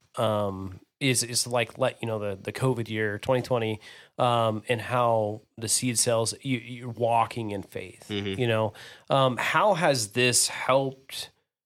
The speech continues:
Speaker 1: or, or even challenged that perspective? And, and what does that look like going forward in walking in faith, right? Because that's what you're just now saying
Speaker 2: Right.
Speaker 1: is like, look,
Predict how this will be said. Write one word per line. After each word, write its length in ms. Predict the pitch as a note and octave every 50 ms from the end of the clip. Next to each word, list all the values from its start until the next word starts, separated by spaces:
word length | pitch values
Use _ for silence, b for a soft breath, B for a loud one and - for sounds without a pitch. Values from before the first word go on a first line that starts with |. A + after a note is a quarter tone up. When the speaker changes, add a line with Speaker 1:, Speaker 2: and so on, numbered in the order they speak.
| _ _ -
Speaker 1:
or, 220 | A#2+ A#2+ B2 A#2
or 300 | G#2+ A2+ A#2 A2+ G#2 G2+ -
even 240 | D3 D3+ C3+ C3 A#2
challenged 800 | G#2+ - - C3+ B2+ B2+ C3 C3 C3 B2+ A#2+ A#2 G#2+ - - -
that 420 | A#2 A2 A2 A2 G#2+ G#2+ - _ -
perspective? 760 | - - - - - C3 A#2 G#2+ - - A2 G#2 G#2 G2+ G#2
And, 200 | D#3+ D#3+ D3+ C#3
and 240 | B2 C3+ C3+ C3+ B2
what 160 | C3 D3 D3+
does 140 | D#3 C#3+ B2
that 320 | C#3+ C3+ C3 A#2+ G#2+ - - -
look 440 | B2+ B2 B2 C3 C3 B2+ - -
like 320 | B2+ B2 A#2 A2+ A2 G#2 -
going 240 | B2 A#2+ A2+ A2 G#2
forward 400 | - - B2 B2 A#2+ A2+ G#2+ G#2 B B B B B
in 160 | B F#3+ G3
walking 360 | F#3 F3+ E3+ E3 - F3 D3 C3+
in 80 | B2
faith, 340 | - - F#3+ D#3+ A2+ - -
right? 160 | C3+ C#3 D3 D3
Because 280 | D3 C#3+ - E3 C3+
that's 200 | D#3+ F3+ F#3 -
what 140 | E3 F3+ D3
you're 140 | D3+ C#3+ C3+
just 320 | B2+ - D3+ D#3+ D#3 -
now 160 | D#3 D3 B2
saying 260 | A2 - - G3+ A3 E3+
Speaker 2:
Right. 80 | C3
Speaker 1:
is 140 | A#2+ A#2+ -
like, 160 | C#3+ C3 B2
look, 260 | E3 A3 G#3+ D3+ -